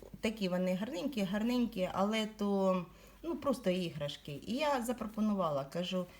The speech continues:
«Любочка, а ну-ка, а спробуй, а спробуй сплести україночку,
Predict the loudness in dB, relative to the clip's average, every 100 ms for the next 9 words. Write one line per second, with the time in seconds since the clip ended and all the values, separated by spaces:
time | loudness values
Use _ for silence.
0 | -8 -4 -2 -2 -4 -6 -10 -4 -2 0
1 | 0 0 -4 -2 -2 -2 -2 0 0 -2
2 | -8 -10 -8 -2 -2 0 -2 0 -4 -2
3 | -4 -2 -4 -4 -2 0 0 2 0 0
4 | -2 -8 -8